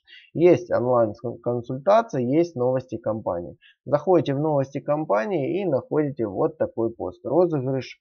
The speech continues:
Apple. И мы можем видеть, для того, чтобы, э, получить, э, да, шанс выиграть Apple, вам нужно быть участником, создать запись, да, то есть создать аккаунт и просто подписаться на Telegram.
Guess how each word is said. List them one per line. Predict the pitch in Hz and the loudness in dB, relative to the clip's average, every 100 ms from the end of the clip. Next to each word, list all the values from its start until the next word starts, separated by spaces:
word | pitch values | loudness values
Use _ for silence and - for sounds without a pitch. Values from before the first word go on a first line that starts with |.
| 107 | -4
Apple. | 98 - 90 - _ _ _ _ _ | -4 -4 -8 -10 _ _ _ _ _
И | 196 | -4
мы | 196 175 | 2 4
можем | 165 156 151 | 4 4 2
видеть, | 123 104 | 0 0
для | 131 | 0
того, | 151 196 | 2 0
чтобы, | 180 156 127 | 2 0 2
э, | 113 82 - 87 104 101 - | 0 -2 -8 0 2 2 2
получить, | 143 170 170 139 - - _ _ _ | 4 4 2 -2 -4 -10 _ _ _
э, | - - - _ _ - | -16 -16 -18 _ _ -4
да, | 95 110 107 | 2 2 2
шанс | - 139 92 - - | 2 2 2 -4 -4
выиграть | 113 120 101 101 | 0 2 0 -2
Apple, | 131 175 202 180 147 117 127 | -4 -4 0 2 2 -2 4
вам | 147 123 | 6 6
нужно | 117 107 104 | 2 -2 -4
быть | 107 101 120 | -4 -4 -8
участником, | 135 165 127 110 - 90 82 - _ _ _ _ _ _ _ _ _ | 2 6 6 4 -10 -10 -12 -14 _ _ _ _ _ _ _ _ _
создать | - 139 120 120 98 | -2 0 6 6 6
запись, | 117 - - 113 | 4 2 2 -2
да, | 107 135 | 2 2
то | 135 | 0
есть | 98 - | -6 -10
создать | - 113 113 127 - | -8 -2 2 2 2
аккаунт | 135 - 101 113 170 - - _ _ _ - | 0 2 0 0 -4 -8 -20 _ _ _ -6
и | 214 247 - _ _ | -2 0 -2 _ _
просто | 135 165 214 147 | 2 2 4 0
подписаться | 127 - 123 117 160 - 113 | 0 -4 -4 2 2 2 -4
на | 107 | -4
Telegram. | 110 110 117 113 117 98 | -2 0 0 2 2 2